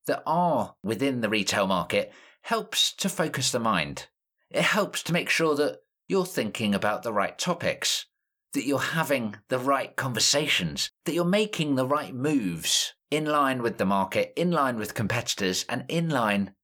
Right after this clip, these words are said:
of course, with your customers and what they are looking for. And so today, we're gonna be investigating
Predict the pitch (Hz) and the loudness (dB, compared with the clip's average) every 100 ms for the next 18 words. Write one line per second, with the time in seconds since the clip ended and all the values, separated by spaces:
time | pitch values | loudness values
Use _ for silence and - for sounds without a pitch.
0 | _ _ 98 - 147 107 82 - - - | _ _ -8 -2 0 2 2 0 -2 -8
1 | _ _ _ - 113 123 - 151 - 135 | _ _ _ -6 -2 -2 0 0 0 0
2 | 95 87 123 135 135 165 180 95 90 - | 0 -2 -2 -4 0 0 2 0 -2 -2
3 | 82 - 67 - _ _ _ _ - 143 | -4 -2 -4 -4 _ _ _ _ -6 0
4 | - 170 170 156 208 180 131 185 190 - | 2 2 0 0 2 2 2 0 -2 -8
5 | - 143 147 151 143 143 127 139 147 - | -4 -2 0 -2 2 2 2 0 0 0
6 | 156 127 127 131 127 131 | 0 0 0 0 -2 -4